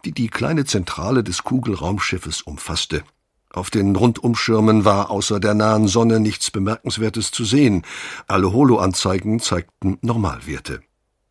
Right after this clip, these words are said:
„Minor Globes fliegen sich fast von selbst. Außerdem ist Merkur weit genug weg, die Automatik regelt das locker. Leutnant Coltvin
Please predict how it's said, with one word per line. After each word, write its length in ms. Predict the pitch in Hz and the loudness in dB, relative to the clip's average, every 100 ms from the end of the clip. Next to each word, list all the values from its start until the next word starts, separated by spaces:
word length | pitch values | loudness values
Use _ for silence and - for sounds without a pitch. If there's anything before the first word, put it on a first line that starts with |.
| _ _ - | _ _ -4
„Minor 520 | 95 139 160 160 135 | 2 6 6 6 6
Globes 360 | 120 151 170 - | 4 4 2 -2
fliegen 300 | - 151 143 | -2 0 0
sich 200 | 156 - | 0 0
fast 220 | 165 - | -4 0
von 200 | 185 165 | 0 0
selbst. 540 | 196 - 175 - - - - | 0 0 -2 -4 -8 -14 2
Außerdem 480 | 185 170 165 165 139 | 2 4 6 6 6
ist 160 | - | 2
Merkur 500 | 113 117 - 175 156 | 2 2 2 4 6
weit 180 | 139 175 | 6 2
genug 300 | 139 143 143 | 4 2 4
weg, 240 | 143 143 - - - | 2 2 -4 -6 0
die 80 | 175 | 0
Automatik 680 | 165 120 127 143 131 - | 4 4 4 2 0 2
regelt 300 | 123 123 117 | 2 2 0
das 160 | 90 90 | -2 -4
locker. 420 | - - 78 - _ _ | -4 -2 -2 -6 _ _
Leutnant 440 | 269 220 170 131 - | 2 4 6 2 4
Coltvin 580 | - 160 - 143 131 | 4 4 6 8 8